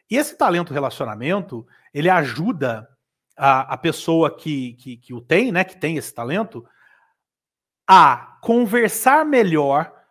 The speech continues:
com pessoas que ele acredita que são amigos dele. Tá? Ou seja, ele tem uma dificuldade grande de falar com desconhecidos, mas ele tem uma facilidade muito grande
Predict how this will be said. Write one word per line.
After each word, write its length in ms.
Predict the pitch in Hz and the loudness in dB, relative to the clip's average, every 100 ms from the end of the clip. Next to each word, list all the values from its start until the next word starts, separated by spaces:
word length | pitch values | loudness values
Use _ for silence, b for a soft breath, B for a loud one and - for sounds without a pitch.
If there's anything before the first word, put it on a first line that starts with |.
| _ | _
com 160 | - 202 | -6 -2
pessoas 600 | 220 214 - 247 247 - | 0 0 -2 -4 -4 -8
que 220 | - 208 | -6 -2
ele 140 | 185 | 0
acredita 1040 | 202 - 254 214 127 135 175 - 208 214 208 | 0 -2 -2 -2 -6 -8 -8 0 0 0 -4
que 80 | - | -6
são 240 | - 214 214 | -2 0 0
amigos 420 | 185 190 185 170 | -2 -4 -4 -2
dele. 400 | 170 131 113 _ _ _ _ _ _ _ _ _ _ _ - | -2 -2 -6 _ _ _ _ _ _ _ _ _ _ _ -12
Tá? 180 | 123 - | -8 -2
Ou 80 | 214 | 0
seja, 380 | 233 165 113 - B B | 4 2 2 -14 B B
ele 120 | 165 | -4
tem 120 | 170 196 | 0 0
uma 100 | 190 | 0
dificuldade 600 | - 175 160 156 131 127 | -4 -2 2 2 0 -14
grande 440 | 117 143 147 127 120 | -6 -2 -2 -4 -12
de 340 | 117 120 117 _ _ _ | -12 -12 -12 _ _ _
falar 300 | 151 127 131 | -2 0 -4
com 140 | - | -6
desconhecidos, 840 | 139 - 160 175 - 196 240 247 - b b b | -14 -8 -6 -6 -6 -6 -8 -10 -20 b b b
mas 140 | 147 139 | -6 -4
ele 100 | 170 | -2
tem 100 | 190 | -4
uma 100 | 175 | -4
facilidade 680 | 190 - 185 147 151 165 147 | -6 -8 -8 -2 0 0 -4
muito 240 | 160 156 | -8 -10
grande 520 | 123 131 165 123 113 | -10 -8 -8 -10 -16